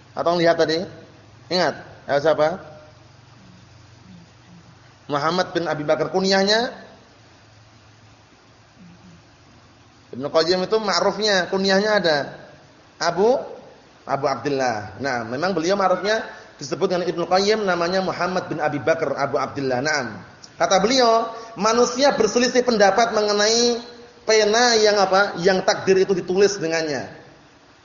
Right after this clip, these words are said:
Apakah duluan arsy-nya atau duluan pena? Ada dua pendapat. Wal haqqu ini, perhatikan, beliau merajakan ini. Wal haqqu anal arsya qablu. Pendapat yang benar,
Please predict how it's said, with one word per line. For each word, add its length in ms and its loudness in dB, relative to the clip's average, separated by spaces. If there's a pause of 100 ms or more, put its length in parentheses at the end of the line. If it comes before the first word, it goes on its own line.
(200)
Apakah 560 0
duluan 440 4
arsy-nya 600 0
atau 120 2
duluan 280 2
pena? 480 0 (840)
Ada 280 4
dua 240 4
pendapat. 560 2 (760)
Wal 240 4
haqqu 360 2 (140)
ini, 240 -4
perhatikan, 460 0
beliau 180 -2
merajakan 400 0
ini. 80 -6
Wal 160 2
haqqu 420 0 (600)
anal 340 2
arsya 920 -2
qablu. 560 -2 (680)
Pendapat 560 2
yang 160 4
benar, 640 2